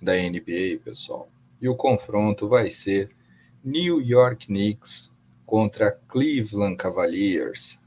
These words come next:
né? Cleveland Cavaliers já garantiu, pessoal, a quarta colocação e o mando de quadra, pessoal. Mas o New York Knicks também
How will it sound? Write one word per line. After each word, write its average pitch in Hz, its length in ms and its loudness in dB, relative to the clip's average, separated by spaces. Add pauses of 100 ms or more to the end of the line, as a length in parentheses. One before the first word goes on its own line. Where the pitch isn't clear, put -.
(100)
né? 87 260 -12 (460)
Cleveland 135 480 0
Cavaliers 98 840 -2 (200)
já 110 320 2
garantiu, 117 680 0
pessoal, - 520 -6 (500)
a 113 100 0
quarta 98 680 0
colocação 101 880 -4 (400)
e 156 140 0
o 151 40 0
mando 123 460 0
de 117 140 -4
quadra, 104 640 -2
pessoal. - 640 -10 (420)
Mas 104 220 -4
o 107 60 -4
New 107 340 0
York 98 380 0
Knicks - 560 -10
também 117 480 0